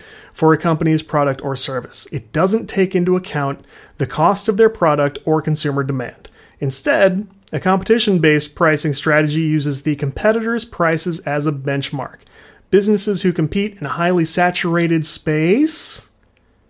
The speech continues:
may choose this strategy, since a slight price difference may be the deciding factor for customers.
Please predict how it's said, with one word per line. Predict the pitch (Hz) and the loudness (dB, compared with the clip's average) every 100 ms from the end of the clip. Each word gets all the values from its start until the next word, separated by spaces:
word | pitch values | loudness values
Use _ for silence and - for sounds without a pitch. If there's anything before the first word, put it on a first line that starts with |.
| _ - | _ -4
may | 175 190 | 0 0
choose | 190 208 202 185 | 0 -2 -2 -2
this | 202 | -4
strategy, | - 220 233 220 147 156 160 - _ _ _ | -2 0 2 2 2 0 0 -6 _ _ _
since | - 160 | -6 -4
a | 160 | -2
slight | - 170 202 214 | -2 2 2 0
price | - 208 233 220 | -4 -2 0 0
difference | 170 151 156 156 156 - - _ _ _ _ _ _ | -2 0 0 0 -2 -8 -12 _ _ _ _ _ _
may | 156 160 185 | -2 0 2
be | 175 | 2
the | 170 165 | 0 -2
deciding | - 156 143 147 | -2 -2 0 -2
factor | - 135 135 143 | -2 -2 -2 -4
for | 131 147 | -4 -6
customers. | - 190 180 - 135 127 - - | -4 -4 -4 -4 -6 -8 -10 -10